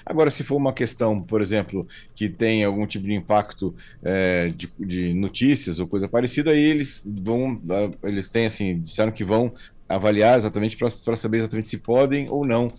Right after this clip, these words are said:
fazer essa, essa remoção, né? Então, essa é uma, é uma questão importante. O, o link, né, ou seja, pra fazer essa, é, o link é bastante grande, eu fiz um, uma, um encurtador de links aqui pra ficar mais fácil a gente,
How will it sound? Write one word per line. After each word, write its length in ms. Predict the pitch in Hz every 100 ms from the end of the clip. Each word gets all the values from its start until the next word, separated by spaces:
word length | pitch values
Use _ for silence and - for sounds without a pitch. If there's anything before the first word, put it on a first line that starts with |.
| - -
fazer 460 | 123 113 95 107 101
essa, 520 | 107 - 117 110 92 -
essa 240 | - 87 101
remoção, 560 | 104 117 110 - 80 65
né? 200 | 87 110 - - - -
Então, 280 | 110 113 113
essa 240 | 117 127
é 20 |
uma, 160 | 120 -
é 80 | 104
uma 160 | 104
questão 220 | 107 107
importante. 280 | 107 110 78
O, 340 | 110 165 104 151
o 40 |
link, 340 | 156 185 170
né, 100 | 110
ou 40 | 147
seja, 300 | 95 95 87 - -
pra 100 | -
fazer 260 | 107 104 107
essa, 360 | 101 110 101 - -
é, 60 | -
o 60 | 160
link 180 | 170
é 60 | 180
bastante 320 | 156 143 127
grande, 200 | 120 151
eu 60 | 151
fiz 220 | 151 143
um, 180 | 147 104 - - -
uma, 580 | - 113 113 110 104 98
um 160 | 95 104
encurtador 560 | - 123 113 101 104
de 100 | 92
links 300 | 98 104 87
aqui 180 | 104 -
pra 140 | 131 123
ficar 140 | 131
mais 220 | 131 120
fácil 300 | - 120 117
a 40 | 120
gente, 380 | 123 120 113